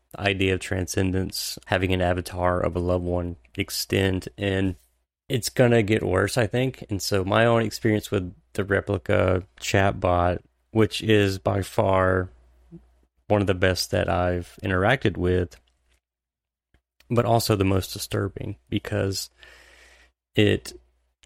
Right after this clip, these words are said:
like much of this technology that's geared towards profit, and I don't know any of it that's not, it, it pushes deception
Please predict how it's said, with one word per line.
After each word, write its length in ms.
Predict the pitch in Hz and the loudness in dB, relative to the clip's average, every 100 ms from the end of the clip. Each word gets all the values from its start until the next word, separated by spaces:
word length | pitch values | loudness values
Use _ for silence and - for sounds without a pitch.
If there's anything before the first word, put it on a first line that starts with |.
| _ | _
like 220 | 98 107 | -2 0
much 240 | 98 110 - | 2 2 2
of 80 | 98 | -2
this 160 | 98 | -2
technology 960 | - 95 95 95 101 98 92 90 87 87 - - 87 | 0 0 2 2 2 2 -2 -4 -4 -6 -10 -20 -6
that's 440 | 92 87 - - | -6 -4 -8 -12
geared 240 | 87 98 - | -4 -2 -2
towards 220 | 98 98 | -4 -4
profit, 580 | - 107 107 110 101 - - | -2 -2 0 0 -2 -4 -2
and 300 | 98 92 - | 0 0 0
I 60 | |
don't 140 | 95 92 | 2 2
know 100 | 92 | 2
any 200 | 95 95 | 2 2
of 120 | 90 | 0
it 140 | - | -4
that's 280 | - 82 - | -6 -6 -2
not, 380 | 104 98 90 90 _ _ | 0 0 -2 -8 _ _
it, 220 | 107 104 - | -2 -2 -2
it 200 | - 107 | -4 -2
pushes 640 | - 101 98 92 - - - _ _ _ _ _ _ _ _ _ _ _ _ _ - | 2 0 0 -2 -4 -8 -12 _ _ _ _ _ _ _ _ _ _ _ _ _ -6
deception 640 | 104 - 113 - - 98 | -2 0 0 0 0 0